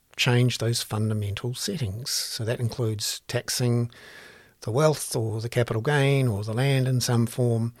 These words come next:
to change all those incentives, and also to provide a revenue stream to fund the borrowing and, and the infrastructure spending for the sort of population growth that you want.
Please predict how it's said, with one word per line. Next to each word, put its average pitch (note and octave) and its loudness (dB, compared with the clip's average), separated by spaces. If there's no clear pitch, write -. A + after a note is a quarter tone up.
to A2 -4
change A#2+ 2
all B2 0
those A2 -2
incentives, A#2+ 2
and C3+ 2
also B2+ 2
to A2 -2
provide G#2+ 0
a G2+ -2
revenue A#2 2
stream G2+ -2
to A#2 -2
fund A2 -2
the B2+ 0
borrowing A2 4
and, G#2 0
and B2 2
the D3 4
infrastructure - 0
spending A2 -2
for D3+ 2
the C3 2
sort B2 2
of A2+ -2
population A2+ 0
growth G#2 -4
that - -12
you A2 -4
want. A#2 -6